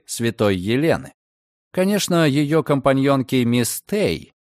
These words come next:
не очень понравилось, что к Новому году надо покупать гирлянды рядом с таким ужасным местом. Но Маргарет отлично знала, что мисс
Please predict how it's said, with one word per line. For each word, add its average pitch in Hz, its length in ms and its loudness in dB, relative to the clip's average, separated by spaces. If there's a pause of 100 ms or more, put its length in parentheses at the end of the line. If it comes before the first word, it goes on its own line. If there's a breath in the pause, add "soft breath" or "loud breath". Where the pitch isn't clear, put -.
(100)
не 196 160 -2
очень 127 340 -2
понравилось, 104 680 0
что - 280 -2
к - 100 -8
Новому 95 400 2
году 156 320 0
надо 123 240 0
покупать 104 480 -2
гирлянды 104 600 0
рядом 104 360 0
с - 80 -10
таким 113 320 -2
ужасным 104 480 0
местом. 160 460 -6 (380)
Но 208 280 0
Маргарет 175 440 2
отлично 151 520 -2
знала, 143 340 -2
что 101 300 -2
мисс 98 360 -2